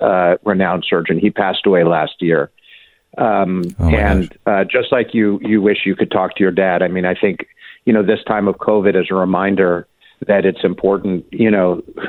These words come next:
Speaker 1: <laughs> to take the time to listen to the people we love and to honor them by saying, "Who are you? How do you want to be remembered?"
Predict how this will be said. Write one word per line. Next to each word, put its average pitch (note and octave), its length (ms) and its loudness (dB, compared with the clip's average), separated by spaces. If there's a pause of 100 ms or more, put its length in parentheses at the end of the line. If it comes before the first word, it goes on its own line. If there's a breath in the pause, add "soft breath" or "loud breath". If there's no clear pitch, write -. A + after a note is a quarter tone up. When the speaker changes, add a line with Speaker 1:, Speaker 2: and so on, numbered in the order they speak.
(120)
Speaker 1:
<laughs> - 420 -10
to - 80 -2
take A2 300 0
the A2 60 0
time G#2 320 -2
to G#2 100 0
listen G2 300 0
to F#2 40 -4
the G2 100 0
people F#2+ 300 0
we F#2 120 4
love G2+ 340 0
and E2+ 200 -2
to F2 60 -2
honor F#2+ 320 -2
them F2+ 240 -2
by E2+ 240 0
saying, F2+ 380 -4 (320 soft breath)
"Who G#2 200 2
are G2 180 2
you? F#2+ 180 0
How F#2 140 -4
do F2 60 -6
you F2+ 60 -4
want F2+ 140 -2
to E2 60 -6
be F2+ 100 -2
remembered?" F2 680 0